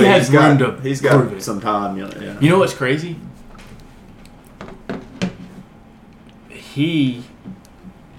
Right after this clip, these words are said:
Speaker 1: and the second best defensive third baseman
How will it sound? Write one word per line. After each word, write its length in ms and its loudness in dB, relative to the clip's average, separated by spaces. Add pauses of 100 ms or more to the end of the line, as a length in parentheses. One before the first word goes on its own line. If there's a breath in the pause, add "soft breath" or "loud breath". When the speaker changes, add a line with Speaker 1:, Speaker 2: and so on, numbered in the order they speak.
(220)
Speaker 1:
and 180 -6
the 240 -6
second 420 -4
best 340 -8
defensive 400 -10
third 260 -8
baseman 540 -12